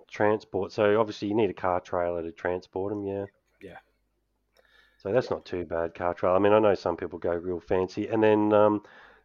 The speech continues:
Speaker 1: um, testing. Do you do many test days? Is
Speaker 2: Oh,
Speaker 1: that a
Speaker 2: look, there's
Speaker 1: cost
Speaker 2: always
Speaker 1: factor?
Speaker 2: Yeah, there's always general practice happening round about. That's roughly about two hundred dollars for a full day, plus
Speaker 1: That's
Speaker 2: your
Speaker 1: pretty
Speaker 2: fuel.
Speaker 1: good.
Speaker 2: Um, and you can just go out and just have fun. And,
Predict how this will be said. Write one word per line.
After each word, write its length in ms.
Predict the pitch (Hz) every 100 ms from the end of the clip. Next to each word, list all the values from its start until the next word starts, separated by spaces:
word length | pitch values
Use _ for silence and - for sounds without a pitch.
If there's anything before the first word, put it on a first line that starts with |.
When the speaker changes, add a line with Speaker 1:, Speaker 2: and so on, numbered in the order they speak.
| _ -
Speaker 1:
um, 260 | 107 107 104
testing. 540 | 131 143 - 180 185
Do 100 | 151
you 60 | 139
do 180 | 156 151
many 340 | 147 135 123
test 360 | 127 120 123 -
days? 580 | 143 160 180 - - -
Is 120 | 165 -
Speaker 2:
Oh, 20 |
Speaker 1:
that 120 | 117
a 40 | 110
Speaker 2:
look, 100 | - _ _ -
there's 180 | 131
Speaker 1:
cost 0 |
Speaker 2:
always 180 | 147 139
Speaker 1:
factor? 320 | 127 117 - - _ _ _
Speaker 2:
Yeah, 260 | 151 170 165
there's 180 | 160 156
always 220 | 170 139
general 280 | - 127 113
practice 400 | - 110 - 117
happening 320 | 113 113 120 110
round 180 | 107
about. 360 | 101 104 113 107
That's 220 | 113 -
roughly 220 | 95 -
about 180 | 90 92
two 120 | - 92
hundred 340 | 92 92 82
dollars 260 | 87 92 -
for 160 | - 85
a 40 |
full 220 | - 92
day, 260 | 85 95 101 _ _ _ _
plus 360 | - 98 - -
Speaker 1:
That's 140 | 185
Speaker 2:
your 60 | 180
Speaker 1:
pretty 180 | - 107
Speaker 2:
fuel. 0 |
Speaker 1:
good. 240 | 101 107 _ _ _ _ -
Speaker 2:
Um, 420 | 104 104 104 107 -
and 440 | 107 107 107 107 -
you 120 | 113
can 120 | 104
just 160 | - -
go 100 | 101
out 80 | 90
and 120 | 92
just 160 | - -
have 140 | 92
fun. 360 | - - 127 - _ _ -
And, 220 | 95